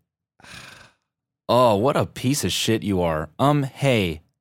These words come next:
don't let anyone think you're doing the work that you're actually doing. What a fucking, get outta here,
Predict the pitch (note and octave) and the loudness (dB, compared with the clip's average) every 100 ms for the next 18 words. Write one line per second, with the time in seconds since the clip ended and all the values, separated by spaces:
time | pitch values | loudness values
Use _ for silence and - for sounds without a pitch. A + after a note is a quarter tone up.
0 | _ _ G#2+ G2+ C#3 D#3 E3+ C#3+ C3 A#2 | _ _ -6 2 2 2 0 2 2 2
1 | G#2+ G2+ A2 G2+ G#2 F2+ G2+ G2 F2+ E2+ | 2 0 0 0 -2 0 0 2 0 0
2 | F2+ E2 E2+ E2 E2+ D2 - E2 D#2+ D#2 | -2 -4 -4 -2 -2 -4 -6 -6 -4 -6
3 | B1+ D2+ - _ _ - C#3 F#2+ D2+ - | -6 -12 -18 _ _ -6 -2 -2 -2 -8
4 | - E2+ E2+ F2 D2 C#2 _ _ _ - | -8 -6 -4 -6 -8 -12 _ _ _ -8
5 | F2+ E2 E2 E2+ F2 E2+ | -4 -2 -2 -2 -2 -4